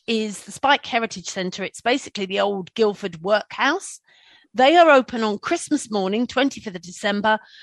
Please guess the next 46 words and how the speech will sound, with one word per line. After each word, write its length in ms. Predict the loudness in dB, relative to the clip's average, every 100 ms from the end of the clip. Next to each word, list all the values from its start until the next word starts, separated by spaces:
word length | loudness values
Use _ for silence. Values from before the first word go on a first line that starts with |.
| -4
from 160 | 2 2
ten 260 | 4 2 4
thirty 380 | 2 2 0
till 200 | -10 -10
twelve, 600 | -10 -2 0 0 -4 -14 _ _ _ _ _ _ _ -14 -6
or 240 | 0 2 2
eleven 400 | 0 -2 -2 -4
till 120 | -10 -8
twelve 280 | -4 -4
thirty, 400 | -4 -6 -6 -10
so 160 | -10 -10
t-, 140 | -10 -20 _ -8
two 260 | -6 -6 -6
entries, 520 | -8 -8 -12 -14 -10
really. 320 | -8 -8 -10 -14 -20 -20 -18 0
Full 160 | 0
price 280 | 4 2 2
tickets 360 | -4 -8 -10 -8
are 40 |
fifteen 500 | -6 -6 -4 -6 -6
pound, 560 | -2 0 0 -2 -6 -6
children 460 | 0 0 0 -2
f-, 140 | -4 -4
age 220 | -2 -2
five 260 | -2 0 0
to 120 | -2
eleven, 380 | -4 -2 -4 -8
seven 480 | -8 -4 -4 -4 -12
pound. 360 | -10 -6 -6 -8 -16 -20 _ _
Places 500 | 0 2 4 2 -2 0
are 220 | 2 4
limited. 460 | 4 0 -2 -10 -14
It's 160 | -8
not 160 | -6 -4
the 80 | -4
biggest 320 | -4 -4 -4
place 260 | -4 -4 -4
in 60 |
the 60 | -2
world, 220 | -2 -2
so 120 | -6
you 80 | -14 -4
do 180 | -2 0
need 240 | -2 -4
to 60 | -8
book 180 | -8